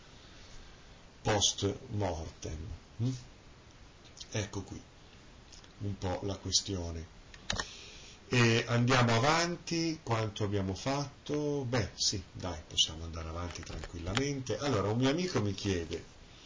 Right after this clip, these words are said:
"Ma un grimorio è qualcosa di maligno, malefico, malvagio?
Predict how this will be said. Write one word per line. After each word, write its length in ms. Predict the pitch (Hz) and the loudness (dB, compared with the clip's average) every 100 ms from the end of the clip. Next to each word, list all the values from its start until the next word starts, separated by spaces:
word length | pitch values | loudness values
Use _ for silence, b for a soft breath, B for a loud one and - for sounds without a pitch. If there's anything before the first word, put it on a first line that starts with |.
| B B - - - - - - - - - - - - | B B -16 -18 -14 -14 -14 -18 -18 -18 -18 -18 -20 -10
"Ma 220 | 123 131 - | 2 4 4
un 420 | 180 214 214 - | 4 4 2 -2
grimorio 1160 | 131 131 160 208 151 98 82 85 80 85 82 87 - | -2 2 4 4 4 2 2 -2 -2 -4 -4 -8 -10
è 180 | - 180 | -2 0
qualcosa 580 | 185 196 151 127 127 120 | 2 2 4 4 4 4
di 160 | 107 110 | 2 2
maligno, 800 | 104 101 131 123 101 104 120 - | 2 4 4 4 4 2 0 -6
malefico, 960 | 101 104 113 131 127 110 104 104 107 117 - 101 | -2 2 4 4 2 -4 -2 2 2 0 -8 -6
malvagio? 1120 | 101 107 107 98 117 123 107 101 104 117 | 0 4 2 4 4 4 4 2 2 2